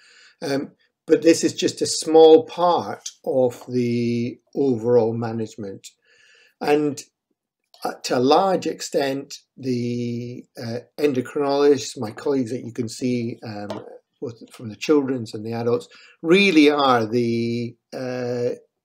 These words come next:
mainstay of, um, management of, of the patients.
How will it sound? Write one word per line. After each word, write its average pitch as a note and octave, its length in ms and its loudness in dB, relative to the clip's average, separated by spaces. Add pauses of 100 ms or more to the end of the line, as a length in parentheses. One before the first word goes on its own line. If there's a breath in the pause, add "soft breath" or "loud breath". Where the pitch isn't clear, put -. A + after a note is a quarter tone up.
(760)
mainstay C3+ 1040 -2
of, A#2+ 420 -2 (500 soft breath)
um, A#2+ 640 -8 (100)
management B2 640 -6 (100)
of, A#2+ 360 -4 (180)
of - 180 -10
the C#3+ 80 -18
patients. - 680 -6